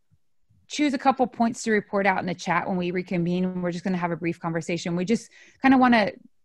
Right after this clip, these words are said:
uh, move the energy around a little, um, around this, this data use. And specifically, you might wanna talk about how the data that we're talking about today could be used, if that's helpful.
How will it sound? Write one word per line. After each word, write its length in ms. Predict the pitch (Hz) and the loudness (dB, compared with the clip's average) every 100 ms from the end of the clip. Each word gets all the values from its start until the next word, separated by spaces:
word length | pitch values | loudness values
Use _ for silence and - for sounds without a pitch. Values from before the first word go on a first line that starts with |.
| _ _ _ _ _ _ _ | _ _ _ _ _ _ _
uh, 100 | 196 | 0
move 180 | 202 233 | 2 4
the 100 | 220 | 6
energy 320 | 233 214 208 | 6 4 4
around 220 | 202 196 190 | 4 4 2
a 80 | |
little, 360 | 185 190 190 - | 2 2 0 -2
um, 300 | 185 175 170 | 0 2 2
around 260 | 180 180 190 | 2 2 2
this, 280 | 175 - - | -2 -4 -6
this 220 | 185 175 | -4 -4
data 240 | 175 185 185 | -2 0 2
use. 400 | 175 175 175 - | 2 0 0 -2
And 280 | 185 180 175 _ _ | -2 -2 -6 _ _
specifically, 640 | - 254 254 277 294 254 233 | -8 -4 -2 0 -2 0 2
you 160 | 208 | 4
might 200 | 208 214 | 4 4
wanna 220 | - 208 196 | 2 2 2
talk 220 | 208 190 | 0 0
about 260 | 202 - | 0 -2
how 320 | - 185 180 - - | 0 0 0 -4 -4
the 140 | 196 | -2
data 580 | 180 185 185 175 170 170 _ _ _ _ _ - | 0 2 4 4 2 -2 _ _ _ _ _ -2
that 100 | 180 | -2
we're 100 | 190 | 0
talking 280 | 202 190 190 | 0 0 0
about 200 | 170 175 | 0 0
today 300 | 196 254 254 | -2 0 -2
could 160 | 220 | -4
be 100 | 180 | -4
used, 440 | 185 185 180 175 - | -2 2 2 0 -6
if 120 | 170 | -4
that's 220 | - - | -4 -2
helpful. 560 | 180 175 - 180 170 | -4 -6 -6 -4 -4